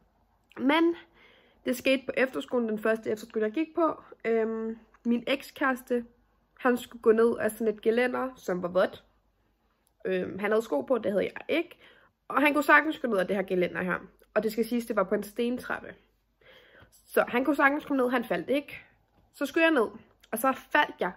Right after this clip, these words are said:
Jeg gled, og det gjorde bare mega ondt i min arm. Og lærerne gad ikke høre på mig med at sige, "Den,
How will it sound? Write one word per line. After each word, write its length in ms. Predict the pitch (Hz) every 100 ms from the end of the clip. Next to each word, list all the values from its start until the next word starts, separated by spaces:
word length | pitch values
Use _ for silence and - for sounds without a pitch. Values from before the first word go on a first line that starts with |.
| -
Jeg 120 | 220 220 -
gled, 380 | 240 254 311 - - _ -
og 140 | 208
det 160 | 220 214
gjorde 200 | 208 190
bare 160 | 190
mega 280 | 202 262 262
ondt 220 | 202 196 -
i 40 | 214
min 180 | 196 -
arm. 220 | 190 - -
Og 60 |
lærerne 260 | 214 240 247
gad 160 | 226 175
ikke 140 | 180
høre 200 | 294 320
på 100 | 320
mig 180 | 277 247
med 120 | 226
at 100 | 208
sige, 300 | 202 214 196 -
"Den, 140 | 208